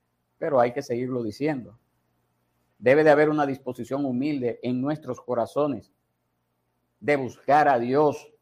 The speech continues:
Eso es esencial, mis hermanos, para nosotros caminar de la manera correcta,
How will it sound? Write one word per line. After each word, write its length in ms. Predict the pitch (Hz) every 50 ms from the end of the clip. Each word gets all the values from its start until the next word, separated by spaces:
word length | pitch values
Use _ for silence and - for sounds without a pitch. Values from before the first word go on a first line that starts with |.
| _ _ _ _ _ _ _ _
Eso 200 | - 156 - 185
es 180 | 180 185 175 180
esencial, 640 | 180 170 160 139 127 131 - 151 147 160 170 170 165
mis 160 | 147 131 -
hermanos, 440 | 135 120 127 139 156 156 151 135 -
para 160 | - 123 127
nosotros 400 | 123 117 - 135 135 147 135 -
caminar 640 | - 143 135 131 120 120 131 147 151 139 - - - _ _ _
de 120 | - 127
la 100 | 123 120
manera 500 | 120 120 113 120 127 139 147 147 135 -
correcta, 680 | - 127 113 117 127 143 160 170 165 - - 120 101 -